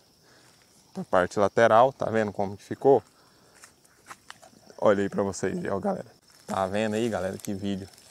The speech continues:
O vídeo que eu procurei tá fazendo pra vocês hoje era isso aí, galera. Era um vídeo aí de poda de formação da jabuticabeira, a pedido do nosso inscrito aí, Paulo, já deixando um abraço pra ele aí, galera. E o nosso canal é isso aí, galera. Se vocês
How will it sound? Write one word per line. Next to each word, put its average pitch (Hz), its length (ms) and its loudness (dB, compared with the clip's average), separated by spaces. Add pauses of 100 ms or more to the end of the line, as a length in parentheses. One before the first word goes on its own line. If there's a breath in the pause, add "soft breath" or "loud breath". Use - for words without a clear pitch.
(280)
O 107 120 -4
vídeo 98 320 -6
que - 80 -14
eu 95 160 -6 (400)
procurei 101 360 -2
tá 101 100 -10
fazendo 98 240 -8
pra 98 120 -6
vocês 98 460 -4
hoje 98 200 -2
era 117 160 4
isso 110 280 2
aí, 101 140 -2
galera. 101 300 2 (480 soft breath)
Era 101 120 -8
um 95 80 -6
vídeo 98 320 -4
aí 98 120 -2
de 98 100 -6
poda 95 340 2
de 98 80 -6
formação 101 760 -4 (420)
da 104 80 -6
jabuticabeira, 117 760 0 (420 loud breath)
a 110 80 0
pedido 107 420 -2
do 104 60 -4
nosso 98 300 -2
inscrito 107 380 -4
aí, 113 80 2
Paulo, 113 360 4
já 107 100 -2
deixando 101 380 -4
um 101 60 0
abraço 107 560 -2
pra 98 160 -4
ele 98 180 -2
aí, 104 160 -2
galera. 101 240 -6 (800 soft breath)
E 117 120 0
o 123 60 2
nosso 123 240 6
canal 139 320 6
é 143 40 6
isso 147 160 2
aí, 160 160 4
galera. 98 260 6
Se - 120 -16
vocês 120 680 0